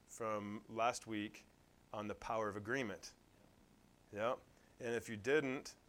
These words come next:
I highly encourage you. As a matter of fact, I don't wanna encourage you. I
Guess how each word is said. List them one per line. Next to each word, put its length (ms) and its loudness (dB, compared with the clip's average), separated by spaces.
I 140 2
highly 420 6
encourage 480 2
you. 220 0
As 220 0
a 40 0
matter 180 8
of 60 4
fact, 240 4
I 40 2
don't 100 4
wanna 140 2
encourage 420 2
you. 100 2
I 120 6